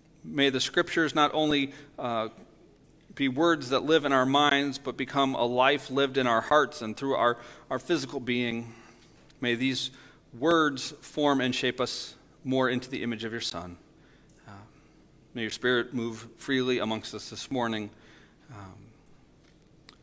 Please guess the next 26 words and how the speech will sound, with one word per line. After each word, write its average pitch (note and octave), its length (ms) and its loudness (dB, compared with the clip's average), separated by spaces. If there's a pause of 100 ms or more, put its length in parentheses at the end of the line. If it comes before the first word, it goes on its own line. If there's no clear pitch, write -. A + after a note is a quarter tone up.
(180)
for - 160 -6
your A2+ 140 0
glory. G#2 520 -2
It's - 140 -12
in A2 80 -4
your G#2+ 80 -4
Son's G#2 300 -8
name G2+ 80 -6
we G2+ 80 -8
pray F#2 160 -6
these F2+ 160 -10
things. E2+ 400 -12 (280)
Amen. A#2 300 -4 (1800)
So - 300 2
Acts, G3+ 680 6
we E3+ 100 4
did A3 140 8
a, C#3+ 480 6 (200)
a, - 40 -12
a - 20 -10
few F#3 160 0
weeks D3+ 200 2
back, C#3+ 440 6
we C#3+ 100 0
did C3+ 140 2
a, B2+ 160 2